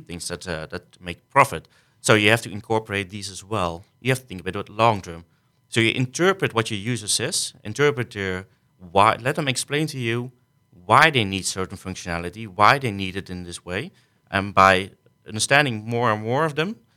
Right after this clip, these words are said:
you actually make products that actually work for them and that you can check then again with your users. And if they say, "This is indeed what makes my life easier," you know that you're on the right path.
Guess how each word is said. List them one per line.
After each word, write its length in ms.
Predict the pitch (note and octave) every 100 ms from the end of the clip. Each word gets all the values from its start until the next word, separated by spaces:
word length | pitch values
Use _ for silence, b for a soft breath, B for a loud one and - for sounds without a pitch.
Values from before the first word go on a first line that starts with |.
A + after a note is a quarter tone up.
| _ _
you 100 | G#2+
actually 220 | A2 - A2
make 200 | A2+ -
products 300 | B2 A#2 -
that 100 | G#2
actually 240 | - A2
work 260 | F#2 A2+ B2+
for 100 | C#3
them 220 | C#3+ G3 -
and 120 | - G#2
that 140 | B2+
you 60 | B2+
can 180 | G2
check 280 | F2+ D#3 D#3
then 180 | - F#2
again 340 | F2+ E2+ F#2 B2
with 200 | A#2+ A#2
your 100 | G2+
users. 420 | A#2 A2 F#2 B2
And 100 | B2
if 100 | C3
they 100 | B2+
say, 200 | A#2+ F#2+
"This 180 | F2+ B2
is 160 | A2 -
indeed 360 | G2+ A2+ - _ _ _
what 140 | G#2
makes 220 | G#2 G2+ G#2
my 100 | F#2
life 200 | F#2 G2
easier," 380 | D3+ F2 F2+ A#2+ b b
you 100 | A#2+
know 160 | B2 G#2+
that 160 | G2 F2+
you're 140 | G2
on 80 | F#2
the 60 | F2+
right 280 | F#2+ F2 -
path. 260 | G#2 D#2+